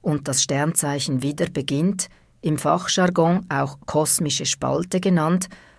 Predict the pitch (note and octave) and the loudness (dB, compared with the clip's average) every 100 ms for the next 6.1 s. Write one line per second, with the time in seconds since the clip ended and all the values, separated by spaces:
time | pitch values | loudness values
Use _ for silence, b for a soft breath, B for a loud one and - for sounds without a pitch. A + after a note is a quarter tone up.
0 | B E3 G3+ A3+ - A3 - C3+ D#3 F3+ | B 6 6 6 2 0 0 0 0 0
1 | - - D3+ D3+ D3 C#3+ F3+ F3+ D3+ C#3+ | -6 -8 -2 2 2 2 0 0 0 0
2 | D#3+ - C3+ C3+ C#3 - - C#3+ C#3+ C#3 | -2 -4 -2 -2 -2 -8 -4 -4 -4 -4
3 | C#3 C#3 C3 C3+ _ _ _ _ _ _ | -6 -6 -8 -8 _ _ _ _ _ _
4 | _ F3 D#3+ D#3+ - E3 F3 F3+ - C3+ | _ 0 2 2 0 0 0 0 -4 -6
5 | C#3+ C#3 C#3 C3 C#3 C#3+ C#3 D#3+ G3+ A3 | -4 -2 -2 0 0 0 2 4 4 4